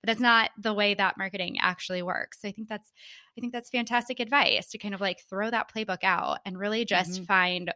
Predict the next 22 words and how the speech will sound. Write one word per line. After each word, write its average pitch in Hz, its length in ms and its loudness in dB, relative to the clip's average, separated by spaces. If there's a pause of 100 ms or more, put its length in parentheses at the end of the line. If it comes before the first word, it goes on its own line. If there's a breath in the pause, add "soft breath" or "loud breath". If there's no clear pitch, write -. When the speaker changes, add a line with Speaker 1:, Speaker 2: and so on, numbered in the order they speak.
Speaker 1:
what 185 360 0
ignites 185 440 -4
you, 190 300 0
because 247 400 -6 (640)
that, 208 320 10 (960)
like, 208 320 0
it's - 280 -2 (680 loud breath)
especially, 220 640 0
and 202 100 0
I 185 60 -4
think 202 200 -8
people 202 280 -4
learn 185 260 -2
going 180 300 -4
in 185 340 -6
and 185 120 -8
going 185 180 -6
through 185 180 -8
their 170 140 -6
businesses, 170 720 -6
you 190 100 -2
know 170 240 -4